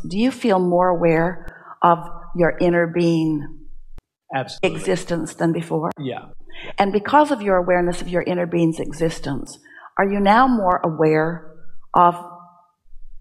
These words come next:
Speaker 1: your vibrational relationship with it? In other words, do your emotions tell you more? Do your emotions give you more information?
Speaker 2: Yes.
Speaker 1: And can you tell the difference between trying and letting?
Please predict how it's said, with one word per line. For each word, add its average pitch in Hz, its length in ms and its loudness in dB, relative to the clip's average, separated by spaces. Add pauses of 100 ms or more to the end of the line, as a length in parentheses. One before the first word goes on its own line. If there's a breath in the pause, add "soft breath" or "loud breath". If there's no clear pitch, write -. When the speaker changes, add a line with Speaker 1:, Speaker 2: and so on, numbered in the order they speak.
(200)
Speaker 1:
your 196 260 4
vibrational 185 600 2
relationship 170 760 0
with 190 220 -4
it? - 140 -10
In 139 100 -2
other 165 120 0
words, 165 260 -4
do 185 100 -8
your 185 240 -2
emotions 180 720 0 (500 loud breath)
tell 269 300 2
you 180 160 0
more? 147 280 0
Do 185 100 -2
your 190 180 2
emotions 208 500 0
give 185 180 -2
you 190 100 -2
more 165 240 2
information? 196 600 -2 (340)
Speaker 2:
Yes. 123 200 -10 (480 loud breath)
Speaker 1:
And 214 160 2
can 208 220 0
you 302 160 0
tell 285 240 0
the 233 100 2
difference 185 400 -4
between 170 480 0
trying 185 1000 0
and 170 260 -2
letting? 160 500 0